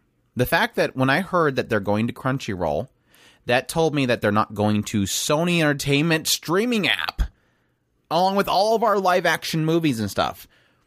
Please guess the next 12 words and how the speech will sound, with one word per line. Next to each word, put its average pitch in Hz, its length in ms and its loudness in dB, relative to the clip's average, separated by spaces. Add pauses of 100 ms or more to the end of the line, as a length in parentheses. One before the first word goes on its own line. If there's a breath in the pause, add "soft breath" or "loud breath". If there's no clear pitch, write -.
(180)
It - 80 -10
shows 165 380 0
me 185 80 -4
they 165 180 2
want 107 460 -2 (440)
an 107 140 -2 (160)
anime 92 640 2 (520)
existence. - 880 -4 (640 soft breath)
And 95 440 0 (400)
that 123 340 -2
tells 139 360 0
me 113 340 -2